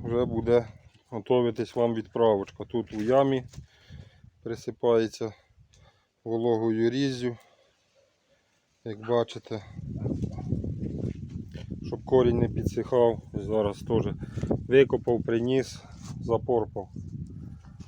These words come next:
Тут деякі бочки з водою, зразу, щоб корінь не підсихав.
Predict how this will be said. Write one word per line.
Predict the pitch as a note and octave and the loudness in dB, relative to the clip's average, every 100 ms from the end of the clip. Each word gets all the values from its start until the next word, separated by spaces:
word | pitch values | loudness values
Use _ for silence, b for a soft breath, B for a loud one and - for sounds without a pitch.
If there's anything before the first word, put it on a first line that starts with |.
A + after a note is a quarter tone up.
| - _ _ | -20 _ _
Тут | - C3+ A#2 | -4 -2 4
деякі | B2+ B2+ A#2 - A#2 G#2 B B B B B B B B - | 6 8 4 0 -4 -4 B B B B B B B B -10
бочки | A#2 B2+ D#3+ - D3+ | -4 2 2 2 -2
з | C3 | 4
водою, | C3+ C3 C#3+ C#3+ C3+ C3 A#2 B B B B B B B - - - - - - - | 6 8 10 12 10 4 -2 B B B B B B B -16 -12 -10 -12 -16 -20 -14
зразу, | A#2 B2+ B2+ B2+ A#2+ | -4 2 4 4 2
щоб | - A#2 | -4 -8
корінь | - B2+ A#2+ A#2+ | 2 4 4 0
не | A#2 | -4
підсихав. | - A2 - - B2+ A#2 | -6 -8 -8 -2 2 2